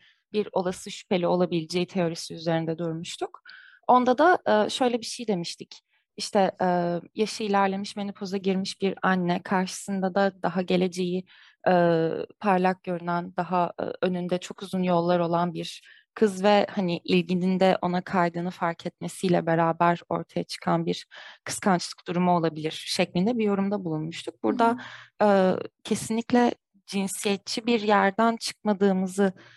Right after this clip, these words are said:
Speaker 1: eee, belirtmek
Speaker 2: Hı hı.
Speaker 1: istedik sadece. Burada bahsetmek istediğimiz şey bir güç dengesi arasındaki farklılık da aslında, değil mi
Speaker 2: Evet.
Speaker 1: Zeynep? Hani senin de
Speaker 2: Aha.
Speaker 1: böyle düşündüğünü
Speaker 2: Yani şey,
Speaker 1: düşünüyorum.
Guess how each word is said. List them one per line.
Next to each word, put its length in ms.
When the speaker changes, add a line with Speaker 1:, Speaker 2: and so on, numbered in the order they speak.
Speaker 1:
eee, 240
belirtmek 520
Speaker 2:
Hı 20
hı. 20
Speaker 1:
istedik 360
sadece. 600
Burada 460
bahsetmek 520
istediğimiz 520
şey 200
bir 280
güç 420
dengesi 640
arasındaki 600
farklılık 580
da 60
aslında, 380
değil 120
mi 40
Speaker 2:
Evet. 100
Speaker 1:
Zeynep? 320
Hani 300
senin 420
de 60
Speaker 2:
Aha. 280
Speaker 1:
böyle 240
düşündüğünü 400
Speaker 2:
Yani 220
şey, 80
Speaker 1:
düşünüyorum. 380